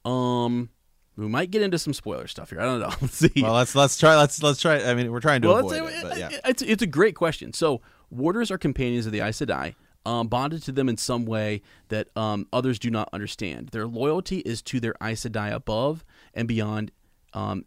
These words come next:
Speaker 1: everyone and anything else. Most Ajas can bond just one, but Greens, so if you're from the Green Aja, you are allowed as many as you wish. Um, Reds typically don't have, you know, a bond at all. Um,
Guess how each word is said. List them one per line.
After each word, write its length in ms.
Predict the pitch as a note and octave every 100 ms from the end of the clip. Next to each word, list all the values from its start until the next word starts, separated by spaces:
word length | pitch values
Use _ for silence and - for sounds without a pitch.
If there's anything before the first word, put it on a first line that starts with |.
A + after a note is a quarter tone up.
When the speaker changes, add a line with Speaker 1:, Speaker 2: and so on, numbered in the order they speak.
| -
Speaker 1:
everyone 480 | C#3 E3+ E3+ E3+ D#3+
and 100 | -
anything 420 | B2 B2 A#2+ A2+
else. 400 | F#2+ E2+ - - - _ _
Most 360 | A#2 D#3+ G3 -
Ajas 480 | A#2+ A#2 A2+ A2
can 200 | - A2+
bond 420 | G#2 A2 G#2+ A2 -
just 320 | - G2+ -
one, 500 | G#2+ A2 B2+ D2+ B1+ - - _
but 240 | B2 -
Greens, 680 | A2+ B2+ F3 G2 F2 A2+ - - _
so 220 | - G2+
if 100 | F#2+
you're 120 | A2
from 140 | A#2
the 80 | A2+
Green 240 | A2 B2 A2+
Aja, 300 | F2 G#2+ F2+
you 160 | A#2+
are 60 | B2
allowed 320 | A2+ A2+ A2+
as 160 | A2 G#2+
many 420 | G#2 B2+ E3+ F3 - _ -
as 240 | A2+ G#2+
you 100 | A2
wish. 460 | G#2+ D3 E3+ - - _ _ _
Um, 380 | A2 A#2 A2+ A2+ - -
Reds 560 | C3 C3+ C3+ A2 A2 - _ _
typically 300 | C#3+ A#2+ B2+
don't 160 | A#2 -
have, 220 | A2 G#2+
you 160 | - G#2
know, 200 | G#2 G2
a 40 | G2+
bond 400 | A2 G#2+ G#2 G#2
at 100 | F#2+
all. 320 | G2+ A2 G2 - _ _ _ -
Um, 360 | G#2+ G#2+ G#2